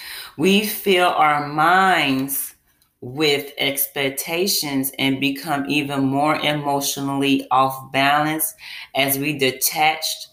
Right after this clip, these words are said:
more from our daily lives and attach instead to illusion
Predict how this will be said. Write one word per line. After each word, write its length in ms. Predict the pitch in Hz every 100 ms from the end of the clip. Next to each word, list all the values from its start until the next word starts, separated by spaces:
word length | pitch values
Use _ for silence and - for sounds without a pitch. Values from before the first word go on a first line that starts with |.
| _ _ _
more 680 | 135 165 175 170 175 190 190 -
from 220 | 160 -
our 300 | 139 131 123
daily 400 | 143 151 156 160
lives 760 | 139 135 139 143 147 156 156 - - - -
and 260 | 147 143 -
attach 800 | - 247 - 151 - - - - _ _ _ _ _ _ _ -
instead 800 | 151 151 - 165 160 156 156 156 - _ _ _ -
to 220 | - 156
illusion 800 | 139 135 170 165 123 123 123